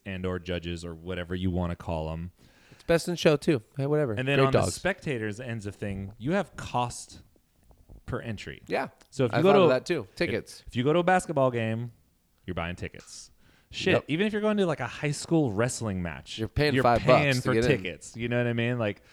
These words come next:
Speaker 1: these things make money. You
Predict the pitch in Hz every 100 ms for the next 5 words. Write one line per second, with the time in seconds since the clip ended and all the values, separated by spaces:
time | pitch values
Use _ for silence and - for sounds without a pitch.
0 | - - _ _ - 113 147 139 - 135
1 | 123 113 113 107 104 104 87 85 _ _
2 | _ _ _ 110 139 151